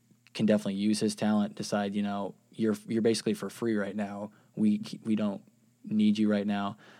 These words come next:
Um, if anyone's gonna get anything out of it, it's, it's the Patriots, but I think they have, um, I, I don't know, I just think they have other options,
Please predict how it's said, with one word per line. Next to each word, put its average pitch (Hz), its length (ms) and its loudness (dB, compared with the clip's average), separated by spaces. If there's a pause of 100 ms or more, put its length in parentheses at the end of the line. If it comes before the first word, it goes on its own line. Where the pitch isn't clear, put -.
(200)
Um, - 480 -6 (280)
if 120 160 2
anyone's 147 220 10
gonna 123 120 8
get 117 80 8
anything 113 240 4
out 110 100 6
of 110 80 4
it, 110 80 6
it's, 107 160 -2
it's 107 240 -4
the - 100 -16
Patriots, 104 440 -2
but 107 120 -2
I 107 80 0
think 107 200 -4
they 107 100 -2
have, 101 340 -4 (460)
um, 76 600 -6 (380)
I, 117 120 4
I 101 100 0
don't 101 100 -6
know, 101 60 -6
I 107 120 0
just 107 120 -4
think 104 140 0
they 107 60 -2
have 101 160 0
other 104 180 0
options, 98 600 -4